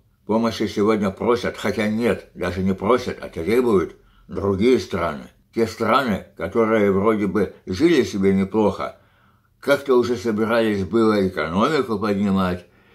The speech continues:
и уже совсем было собирались процветать,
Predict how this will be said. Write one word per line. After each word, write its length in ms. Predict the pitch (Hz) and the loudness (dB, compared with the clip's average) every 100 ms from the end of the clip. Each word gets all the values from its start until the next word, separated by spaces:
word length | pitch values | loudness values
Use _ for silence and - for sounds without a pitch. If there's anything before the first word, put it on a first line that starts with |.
| - | -10
и 80 | - | -2
уже 240 | 107 107 104 | 0 0 -2
совсем 500 | 101 95 117 123 107 | -2 -2 2 2 4
было 240 | 110 101 | 2 0
собирались 640 | 95 92 101 98 95 87 | -2 -2 2 2 2 -2
процветать, 840 | - 85 85 - 80 - 120 127 | -6 -10 -10 -8 -8 -2 -2 -2